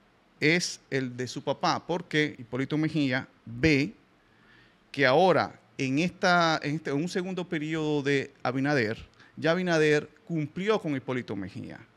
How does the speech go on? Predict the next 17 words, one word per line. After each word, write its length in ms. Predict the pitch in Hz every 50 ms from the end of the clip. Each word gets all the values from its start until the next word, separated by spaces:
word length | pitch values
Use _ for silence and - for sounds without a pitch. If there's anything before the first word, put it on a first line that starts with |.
| _ _ _ _ _ _ _ _ _ _ _ _ _ _ _ _ _ _ _ _ _ _ -
Entonces, 640 | - 123 - 165 151 135 - 117 110 - - - - _ _ _ _ _ - - _ _ _ _
la 120 | - 139 143
única 200 | 196 214 208 190
forma 360 | 190 208 196 185 180 175 170
de 300 | 160 160 151 147 - - - _ - - - _ _ _ _ _ _ _ _ _ _ _ _ _ _ _
Hipólito 380 | - 135 - 175 170 165 180 165
Mejía 320 | 160 151 143 143 131 123
seguir 720 | - - - 170 165 147 135 143 185 214 220 202 165 135
teniendo 400 | 123 - 131 131 139 139 131 131
influencia 400 | 131 - - 127 127 123 120 -
en 80 | 123 120
las 100 | 113 117
esferas 280 | - - 135 143 147 143
de 80 | 139 139
poder, 420 | - - 147 127 110 101 107 -
de 140 | 123 131 131
poder 380 | - 143 135 120 101 95 -